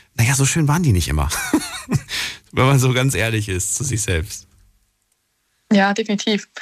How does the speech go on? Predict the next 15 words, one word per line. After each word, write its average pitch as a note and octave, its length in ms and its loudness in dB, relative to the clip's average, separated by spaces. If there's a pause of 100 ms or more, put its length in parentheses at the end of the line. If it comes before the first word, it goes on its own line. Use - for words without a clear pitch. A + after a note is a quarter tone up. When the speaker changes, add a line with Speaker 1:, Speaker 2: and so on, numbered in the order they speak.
(120)
Speaker 2:
Ich - 80 -12
glaub, A#3 160 2
dieses, G#3+ 440 0
äh, G3 340 2
den G3+ 200 2
Moment G3+ 480 2
leben G#3 300 0
und G3+ 140 -6
Carpe G#3 320 -2
Diem, G#3 260 0
das G3+ 140 -2
kommt A3+ 240 -2
einem G#3+ 160 -2
immer A3 160 0
so G#3 120 -2